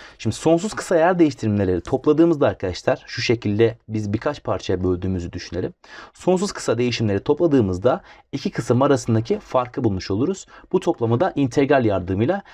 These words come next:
yapabileceğimizi söylüyoruz aslında. Peki biz bunu çok değişkenli fonksiyonlar için nasıl yapacağız? Bir de ona bakalım.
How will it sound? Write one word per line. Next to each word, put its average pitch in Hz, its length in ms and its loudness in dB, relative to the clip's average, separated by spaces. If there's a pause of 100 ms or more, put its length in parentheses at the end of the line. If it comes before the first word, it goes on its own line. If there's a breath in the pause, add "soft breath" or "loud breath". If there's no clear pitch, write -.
(180 loud breath)
yapabileceğimizi 120 760 0
söylüyoruz 107 540 2
aslında. 87 400 -6 (420 loud breath)
Peki 185 360 0
biz 160 220 4
bunu 185 200 4
çok - 300 -4
değişkenli 180 420 2
fonksiyonlar 175 600 2
için 110 320 0
nasıl 101 240 0
yapacağız? 113 500 0 (420 loud breath)
Bir 147 240 4
de 160 120 4
ona 147 260 0
bakalım. 123 360 2